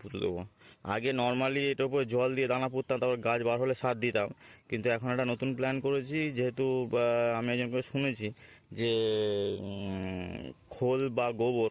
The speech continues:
খোল বা গোবর সার দুটো দিয়ে যদি ভিজিয়ে আহ, খোল গোবর সার দিয়ে যদি এর মধ্যে রাখা হয়, ঠিক আছে, রা-, রেখে জল টল দিয়ে যদি দানা পোতা হয়,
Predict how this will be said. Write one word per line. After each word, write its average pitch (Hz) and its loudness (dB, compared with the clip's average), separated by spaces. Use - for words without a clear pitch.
খোল 123 0
বা 120 0
গোবর 113 0
সার 120 -2
দুটো 117 -2
দিয়ে 113 -2
যদি 110 -2
ভিজিয়ে 117 -2
আহ, 107 0
খোল 127 0
গোবর 120 0
সার 135 0
দিয়ে 127 0
যদি 123 0
এর 117 0
মধ্যে 123 0
রাখা 113 -2
হয়, 110 -2
ঠিক 156 0
আছে, 110 2
রা-, 98 2
রেখে 113 0
জল 117 2
টল 123 0
দিয়ে 127 -2
যদি 127 0
দানা 117 0
পোতা 120 0
হয়, 117 0